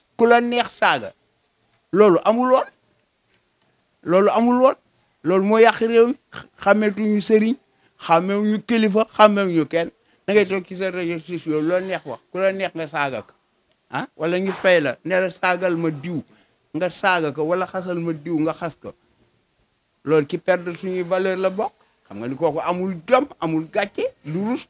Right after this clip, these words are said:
kooku baaxul, ah. Te bu jëkk xale da daan jox cër mag.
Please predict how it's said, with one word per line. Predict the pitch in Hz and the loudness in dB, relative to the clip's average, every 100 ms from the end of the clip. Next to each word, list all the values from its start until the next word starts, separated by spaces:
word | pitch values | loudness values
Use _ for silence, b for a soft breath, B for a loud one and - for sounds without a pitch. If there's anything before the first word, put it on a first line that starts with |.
| _ _ _ | _ _ _
kooku | 135 127 | -8 -8
baaxul, | 143 185 208 285 508 _ _ _ _ _ _ _ - | -2 -2 0 -2 -4 _ _ _ _ _ _ _ -2
ah. | 151 - - _ _ _ _ _ _ _ _ _ _ _ _ _ _ _ _ | 0 0 -2 _ _ _ _ _ _ _ _ _ _ _ _ _ _ _ _
Te | 175 | -6
bu | 180 196 175 | -4 -6 -2
jëkk | 202 - 196 | 0 2 0
xale | - 196 196 | 0 0 2
da | 190 190 | 0 0
daan | 190 190 | 0 2
jox | 190 185 - | -2 -4 2
cër | 202 | 2
mag. | 185 190 | 4 0